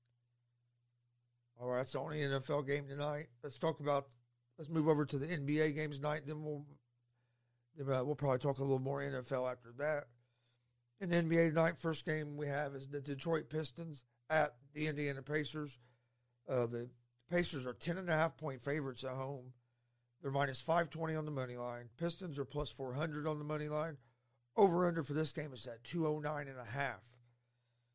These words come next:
Uh, the Pistons are four and twenty-two on the season. Uh, they're on a twelve-game losing streak.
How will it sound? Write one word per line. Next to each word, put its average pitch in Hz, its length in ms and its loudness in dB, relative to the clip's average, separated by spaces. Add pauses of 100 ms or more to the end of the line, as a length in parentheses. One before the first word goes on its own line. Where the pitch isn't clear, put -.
(520)
Uh, 151 200 4
the 123 80 -6
Pistons 180 460 -2
are 127 80 -2
four 180 280 2
and 147 100 -2
twenty-two 160 520 -2
on 156 120 -4
the 120 80 -10
season. 160 520 -4 (1400)
Uh, 123 180 4
they're 143 260 6
on 135 80 6
a 123 60 -2
twelve-game 151 580 4
losing 147 320 2
streak. 147 420 -4